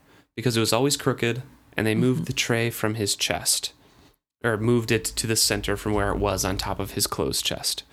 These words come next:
Speaker 2: Right.
Speaker 1: So obviously they were looking for something, but didn't really take anything. So he surmises that they were specifically looking for secret entrances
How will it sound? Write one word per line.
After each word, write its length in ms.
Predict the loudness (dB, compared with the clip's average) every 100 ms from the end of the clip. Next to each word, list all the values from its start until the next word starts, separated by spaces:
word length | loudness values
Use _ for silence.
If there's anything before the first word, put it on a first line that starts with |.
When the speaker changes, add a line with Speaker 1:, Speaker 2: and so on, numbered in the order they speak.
| -20 -12
Speaker 2:
Right. 120 | -2 0
Speaker 1:
So 60 |
obviously 300 | 2 2 2
they 100 | 2
were 140 | 4 2
looking 340 | 2 2 0
for 120 | 2
something, 460 | 2 0 2 0 2
but 120 | 0
didn't 240 | 2 0
really 420 | 2 4 4 2 -4 -10
take 400 | -8 0 0 2
anything. 600 | 0 0 -2 -2 -2 -2
So 220 | 0 0 2
he 80 | 0
surmises 580 | 2 2 2 0 0
that 160 | -2 0
they 100 | 2
were 300 | 4 2 0 -8 -18 -14 -8
specifically 640 | 0 2 2 0 0 2
looking 320 | 2 2 0
for 320 | 2 4 4 2
secret 340 | 0 0 0 0
entrances 720 | -2 -2 -2 -2 0 -2